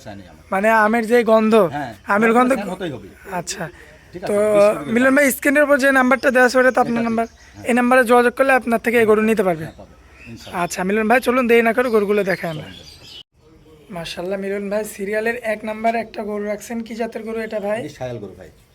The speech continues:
Speaker 2: শাহিওয়াল গরু?
Speaker 1: জি ভাই।
Speaker 2: অরিজিনাল শাহিওয়াল?
Speaker 1: অরিজিনাল শায়াল। দেখুন না, চোট, লাভি কম্বল দেখেন আপনি।
Speaker 2: ভাই, এগুলো কি সম্পূর্ণ কুরবানি উপযোগী?
Speaker 1: একবারে পুরা কুরবানির চার দাপ্তর হয়ে গেছে। কুরবানি ফুল দমে দিতে পারবেন।
Speaker 2: আচ্ছা।
Speaker 1: হ্যাঁ।
Speaker 2: আহ, তো দর্শক, আহ, দেখতে পাচ্ছেন আপনারা, মাশাআল্লাহ।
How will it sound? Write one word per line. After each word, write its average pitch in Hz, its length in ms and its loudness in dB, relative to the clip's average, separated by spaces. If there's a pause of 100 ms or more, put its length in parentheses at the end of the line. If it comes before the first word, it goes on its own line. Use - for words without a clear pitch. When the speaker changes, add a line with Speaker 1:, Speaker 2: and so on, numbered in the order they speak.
Speaker 2:
শাহিওয়াল 220 480 -4
গরু? 175 320 -10
Speaker 1:
জি 101 100 -14
ভাই। 85 120 -20 (240)
Speaker 2:
অরিজিনাল 214 420 -8
শাহিওয়াল? 208 320 -6
Speaker 1:
অরিজিনাল 117 260 -10
শায়াল। - 440 -20
দেখুন 127 200 -14
না, 120 60 -12 (100)
চোট, 123 500 -16 (180)
লাভি 113 440 -10
কম্বল 117 280 -10
দেখেন 101 260 -16
আপনি। - 200 -20 (160)
Speaker 2:
ভাই, 220 140 -4
এগুলো 247 220 -6
কি 254 120 -10
সম্পূর্ণ 240 500 -8
কুরবানি 233 400 -4
উপযোগী? 226 240 -4
Speaker 1:
একবারে 202 180 -4 (120)
পুরা 139 360 -6
কুরবানির 110 340 -10 (160)
চার 120 180 -10
দাপ্তর 113 280 -12
হয়ে 98 100 -10
গেছে। 92 240 -18 (400)
কুরবানি 113 360 -12
ফুল 143 120 -8
দমে 113 140 -8
দিতে 95 180 -14
পারবেন। 80 220 -20 (600)
Speaker 2:
আচ্ছা। 175 340 -14
Speaker 1:
হ্যাঁ। 175 680 -16
Speaker 2:
আহ, 180 60 -10
তো 202 220 -10
দর্শক, 202 420 -10
আহ, 196 260 -6
দেখতে 196 300 -10
পাচ্ছেন 226 360 -10
আপনারা, 220 360 -10
মাশাআল্লাহ। 214 520 -10